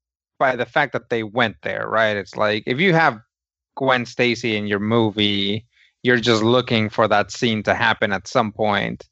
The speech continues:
That's not the problem. Um, the problem is that Peter grieves for her, gets over it, and gets back in the saddle in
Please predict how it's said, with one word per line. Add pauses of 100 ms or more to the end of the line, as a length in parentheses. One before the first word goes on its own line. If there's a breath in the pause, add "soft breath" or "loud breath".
(240)
That's
not
the
problem. (640)
Um, (440)
the
problem
is
that (880)
Peter
grieves
for
her, (240)
gets
over
it,
and
gets
back
in
the
saddle
in